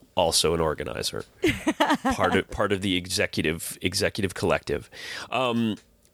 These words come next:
Speaker 1: other stuff going on this week, and it, it is gonna be, it is gonna be a brief show this week because, as mentioned, Kelly's gotta get to CocoConf. I have to pack my flip-flops and my sunblock because I'm going on vacation,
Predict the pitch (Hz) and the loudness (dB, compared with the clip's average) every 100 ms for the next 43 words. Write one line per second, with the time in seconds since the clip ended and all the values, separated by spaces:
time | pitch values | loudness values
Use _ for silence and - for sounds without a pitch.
0 | _ 131 156 - 156 143 127 117 113 - | _ 0 0 0 0 0 0 2 2 2
1 | 101 95 - 95 92 - 120 107 131 117 | 0 -2 -2 0 0 0 0 0 0 0
2 | 113 98 98 87 - 95 98 107 90 87 | 0 2 2 0 2 0 2 0 2 0
3 | 104 101 104 - 92 87 - 87 - - | 2 0 2 2 2 0 0 -2 -2 -2
4 | 82 76 82 - - 101 95 92 95 82 | -2 0 0 0 -2 0 0 2 0 0
5 | - 82 - - 87 - 113 - 87 - | 0 -2 -2 -4 -4 0 -2 2 0 0
6 | 98 85 - - - - _ 104 117 113 | 0 0 -2 -14 -16 -16 _ 0 0 0
7 | 104 87 - - - 90 90 - 101 95 | 0 -2 -4 -6 -2 -2 -2 -8 -2 0
8 | 92 85 80 82 - - - - - 117 | 2 4 2 0 -6 -20 -14 -6 -2 -2
9 | - 95 85 - - 95 85 85 - 85 | 0 0 0 0 0 0 0 0 0 2
10 | 87 80 - - - 76 80 78 78 76 | 2 0 -2 -6 -2 -2 2 2 4 2
11 | 64 50 95 147 196 - 67 - - 52 | 2 -4 -4 0 0 0 0 2 -2 -4
12 | 57 | -10